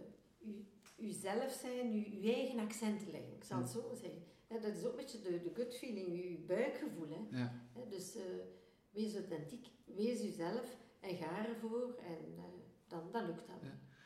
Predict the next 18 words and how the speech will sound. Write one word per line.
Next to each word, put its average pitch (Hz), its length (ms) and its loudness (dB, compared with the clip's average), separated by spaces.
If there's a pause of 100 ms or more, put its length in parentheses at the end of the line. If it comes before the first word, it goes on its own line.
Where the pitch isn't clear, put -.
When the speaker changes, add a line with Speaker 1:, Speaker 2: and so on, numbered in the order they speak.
(160)
Speaker 2:
Is 156 140 4
dat 160 140 6
een 165 80 6
beetje 160 460 6
jouw 156 180 12
eigen 170 380 8
verhaal, 127 840 4
jouw 147 180 2
eigen 165 260 6
verhaal 139 360 4
kunnen 170 280 4
brengen? 175 380 4
Wat, 151 200 2
wat 151 160 4
is, - 320 0
what's 151 220 0
your 151 180 4
story? 151 440 4